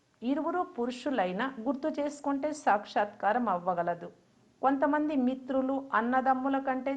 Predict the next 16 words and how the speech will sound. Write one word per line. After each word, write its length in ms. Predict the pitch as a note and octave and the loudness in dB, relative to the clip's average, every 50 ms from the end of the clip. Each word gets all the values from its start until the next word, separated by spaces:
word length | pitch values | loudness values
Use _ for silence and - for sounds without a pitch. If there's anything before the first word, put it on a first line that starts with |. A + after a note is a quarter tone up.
| C4+ | -4
చాలా 360 | - - B3 G#3 G#3 A#3+ A#3+ A#3 | -4 0 2 2 2 4 2 2
అన్యోన్యంగా 760 | G#3+ G#3+ A3 A3+ A#3+ B3+ B3+ C4 C4 B3 A3+ G3+ G#3 G#3+ - C#4+ | 0 0 -2 -2 -2 -2 0 0 -2 -2 -2 -4 -4 -4 -6 -6
ప్రీతిగా 640 | - - A3+ A#3 A#3 B3 B3+ C4 C4 C4 C4 C4 A#3 | -6 -6 -4 -4 -4 -4 -4 -6 -6 -6 -4 -2 -2
ఉంటారు. 420 | F3+ F3 F3+ - - E3 E3 E3 - - - _ _ _ _ _ _ _ _ _ _ _ _ - | -2 -4 -6 -4 -4 -4 -4 -4 -8 -14 -20 _ _ _ _ _ _ _ _ _ _ _ _ -2
మిత్రుల 460 | A3+ A#3+ C4+ C4 - D#4 D4+ D4 D4 | 0 2 2 0 0 0 2 4 4
మధ్య 300 | D4 A#3+ G#3+ F#3+ F#3+ A3+ B3+ D4 | 4 2 2 -2 -2 -4 -4 -4
పరస్పరంలో 840 | - - A3+ A3 A#3+ C4+ - - - - - G#3+ G#3 G3 G3 G#3 C4 D#4 - - | -4 -2 -2 0 -2 -2 -4 -8 -10 -4 -2 0 0 0 -2 -2 -4 -4 -2 -2
అన్నదమ్ముల 580 | G#3+ A3 A3+ A#3+ C4 B3 C4+ B3+ B3 C4 C4 C4 | -2 0 0 0 0 0 0 0 0 0 -2 -2
కంటే 320 | C4 C4 A#3+ A#3+ B3 C4 | -2 -2 -4 -4 -4 -4
ఎక్కువ 240 | A3+ G#3+ G#3 - A#3+ A#3+ A#3+ | -6 -6 -4 -4 -4 -4 -4
ప్రేమ 360 | - - G3+ G3 G#3 G#3 A#3 B3+ B3 | -4 -6 -4 -4 -2 -2 -2 -2 -2
ఉంటుంది. 500 | G3+ F3+ F3+ F3+ - F3 E3+ F3 E3+ E3+ - - _ _ _ _ _ _ _ _ _ _ _ - | -2 -2 -4 -6 -6 -6 -6 -8 -10 -12 -14 -16 _ _ _ _ _ _ _ _ _ _ _ -12
ఒకరినొకరు 840 | G3+ G3+ G#3+ A#3+ A#3+ A#3+ C#4+ D4 D4+ C#4+ C4 A#3+ C4 B3 A#3 B3+ B3+ | -6 -2 -2 0 2 2 2 4 4 2 2 0 0 0 0 2 2
మంచి 360 | B3 A3+ A#3+ B3+ A#3+ - C#4+ | 2 0 0 -2 -4 -4 -6
ప్రేమతో 520 | - - - A3+ G#3 G#3+ A3 G3+ G3 - D#4+ | -8 -6 -4 -2 -2 -2 -2 -2 -4 -4 -6
పైకెత్తుకుంటారు. 960 | - - - A#3 B3 A#3+ A#3+ G3 F#3 - - G3+ F#3+ G3 F#3+ F#3 F#3+ F3+ F3+ | -6 -2 -2 -2 -2 -2 -6 -8 -8 -6 -6 -6 -6 -4 -4 -4 -4 -4 -6